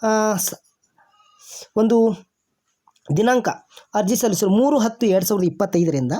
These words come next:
ಮೂರು ಹನ್ನೊಂದು ಎರಡು ಸಾವಿರದ ಇಪ್ಪತ್ತೈದರವರೆಗೆ, so ಒಂದು ತಿಂಗಳವರೆಗೆ ನಿಮ್ಗೆ ಆನ್‌ಲೈನ್ ಒಳಗೆ ಅಪ್ಲಿಕೇಶನ್ ಹಾಕ್ಲಿಕ್ಕೆ ಏನಪ್ಪ ಅಂತಂದ್ರೆ ಅವಕಾಶನ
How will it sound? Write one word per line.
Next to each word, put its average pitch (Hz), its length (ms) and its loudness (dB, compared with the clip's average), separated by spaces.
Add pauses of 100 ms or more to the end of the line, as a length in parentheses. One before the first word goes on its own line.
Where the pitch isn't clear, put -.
(160)
ಮೂರು 269 280 2
ಹನ್ನೊಂದು 202 360 0
ಎರಡು 170 200 0
ಸಾವಿರದ 170 280 -2
ಇಪ್ಪತ್ತೈದರವರೆಗೆ, 185 1200 -2
so 208 200 0
ಒಂದು 254 160 2
ತಿಂಗಳವರೆಗೆ 208 500 0
ನಿಮ್ಗೆ 175 200 0
ಆನ್‌ಲೈನ್ 180 360 0
ಒಳಗೆ 160 320 -2
ಅಪ್ಲಿಕೇಶನ್ 165 420 -4
ಹಾಕ್ಲಿಕ್ಕೆ 151 760 -6
ಏನಪ್ಪ 180 240 -2
ಅಂತಂದ್ರೆ 196 320 -2
ಅವಕಾಶನ 160 460 -4